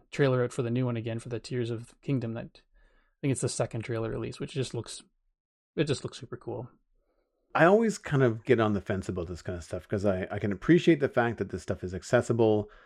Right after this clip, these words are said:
Speaker 2: The games are old enough and they don't require a lot of hardware. On Xbox, which is the system that I have, you have a lot of retro games that are either really cheap to buy, they're like five or ten bucks, or they're
Speaker 1: Mm.
Speaker 2: accessible through Game Pass.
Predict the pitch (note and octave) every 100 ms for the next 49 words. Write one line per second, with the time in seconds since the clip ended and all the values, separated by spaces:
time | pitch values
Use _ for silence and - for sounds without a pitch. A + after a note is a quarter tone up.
0 | _ - G2+ A2 A2 A2 G#2+ G#2 - -
1 | F#2+ F#2 F2+ F2+ - B2 B2+ B2 A#2 A2
2 | G#2 - G#2 G2 F#2 F2 E2 A2+ B2 A#2
3 | - G#2 G2+ F#2+ F2 - A#2+ A#2 A2+ A2
4 | G#2 G#2 - _ A2 G#2 E3 F#3 - G#2+
5 | F#2 G2+ - - - _ - A2+ G#2 F#2+
6 | F#2 G2+ F#2 F2+ F#2+ G#2+ F2+ F2+ F2 F2
7 | - _ _ _ _ - - - A2+ A2+
8 | G#2+ G2 G2 G2+ G2 F#2 F#2+ - F#2+ F#2+
9 | F2+ F#2+ F#2+ F#2 F#2 A#2+ C#3 C3 - A2+
10 | - F#2 G#2 G2+ E2+ D#2 E2+ F2+ E2 D#2+
11 | D#2+ - E2 D#2+ D2+ F2+ D#2+ F2 D2+ -
12 | _ - C#3 A#2+ F#2+ F#2 - _ A#2+ A2
13 | A#2+ B2+ D3 B2 G#2 - G#2 G#2+ A#2 G#2
14 | F2 - - -